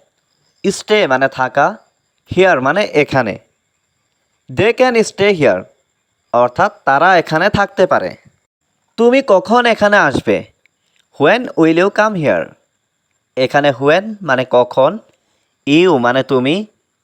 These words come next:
come মানে আসা, here মানে এখানে।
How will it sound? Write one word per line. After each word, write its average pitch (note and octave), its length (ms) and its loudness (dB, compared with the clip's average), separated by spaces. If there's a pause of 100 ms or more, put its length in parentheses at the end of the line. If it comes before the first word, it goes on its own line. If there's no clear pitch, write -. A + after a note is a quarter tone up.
(360)
come E3+ 300 0
মানে C3+ 140 0 (140)
আসা, D3+ 260 -2 (720)
here E3+ 240 2 (100)
মানে F3+ 160 0 (200)
এখানে। G#2+ 320 -4